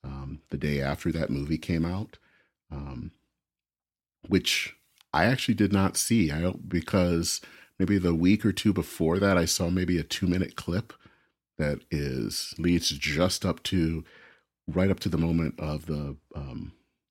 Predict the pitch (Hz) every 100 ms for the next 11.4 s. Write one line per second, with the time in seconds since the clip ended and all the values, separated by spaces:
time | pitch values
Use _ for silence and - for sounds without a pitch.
0 | - 90 104 - 76 - 69 64 73 -
1 | - _ _ _ _ _ - 87 110 95
2 | 85 78 71 62 - - 60 - 64 -
3 | - 117 - - _ _ _ _ - 78
4 | 53 - _ _ _ _ _ _ _ _
5 | _ _ _ _ _ _ _ _ _ _
6 | _ - 104 107 107 107 117 101 95 -
7 | 90 80 85 80 85 95 - - - -
8 | - 82 80 82 78 80 80 - 78 78
9 | 78 76 - - - _ _ _ _ _
10 | _ _ _ _ _ _ _ 82 80 76
11 | 73 76 76